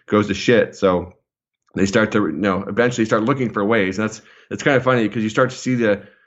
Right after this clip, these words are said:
the athletes that really embrace technology are the ones that are, are older and have been around a while, and they start to realize, like, "If I'm gonna keep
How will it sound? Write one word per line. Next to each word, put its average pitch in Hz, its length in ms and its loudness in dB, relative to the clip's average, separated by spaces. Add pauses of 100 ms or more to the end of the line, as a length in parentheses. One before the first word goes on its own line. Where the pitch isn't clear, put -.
(120)
the 120 120 2
athletes 120 320 0
that 98 80 -6
really 113 200 -4
embrace 110 300 -4
technology 123 540 -2
are 120 60 0
the 110 100 0
ones 104 260 -2
that 95 140 2
are, 101 280 0
are 98 180 2
older 107 360 2
and 98 100 2
have 98 80 -2
been 107 120 2
around 104 320 4
a 98 40 2
while, 95 260 2
and 92 80 -2
they 92 60 -4
start 98 220 -2
to 95 60 -6
realize, 95 520 2
like, 92 220 -4
"If 95 160 -6
I'm 113 120 2
gonna 98 140 0
keep 110 340 -4